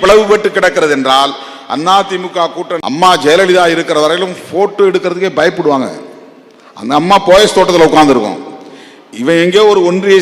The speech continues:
செயலாளர் திருமண நிகழ்ச்சியில் இருப்பான்,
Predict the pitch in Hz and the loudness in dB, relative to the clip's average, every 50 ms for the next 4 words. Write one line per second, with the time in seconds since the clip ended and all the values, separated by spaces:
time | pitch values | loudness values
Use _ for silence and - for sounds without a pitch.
0 | 185 180 175 175 175 175 170 165 160 165 165 156 147 139 - - - - - - | 2 4 4 4 4 4 4 4 4 4 4 2 0 -2 -8 -12 -14 -16 -18 -20
1 | - - - - - 170 185 202 202 196 185 175 165 160 170 156 - 156 151 143 | -20 -20 -12 -4 0 2 2 4 4 2 0 0 0 0 0 -2 -2 -2 -2 0
2 | 135 131 104 117 104 90 | -2 -2 -4 -6 -6 -8